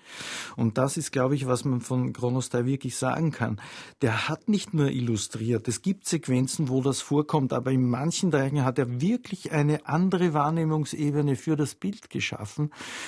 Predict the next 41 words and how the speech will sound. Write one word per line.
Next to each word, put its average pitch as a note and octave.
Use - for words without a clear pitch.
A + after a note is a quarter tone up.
Das A#2
finde D#3
ich C#3
wirklich E3
stark. D3
Also C3
für -
die, D3+
nicht F3+
nur E3+
für C#3+
die G#2+
Zeit, F3+
sondern C3+
überhaupt C#3+
für, C3
für, C3+
äh, C3
ihn D#3+
als C3+
Komponisten, C3+
wenn C3
man A#2+
bedenkt, B2+
wie A#2+
jung E3+
der A2
auch G2
war. F#2+
Ich G#2+
glaub, G#2
der A2+
war A#2
zweiundzwanzig A#2+
Jahre, D3
als B2+
der C3
das B2
geschrieben E3+
hat, G#2+
ja. D3+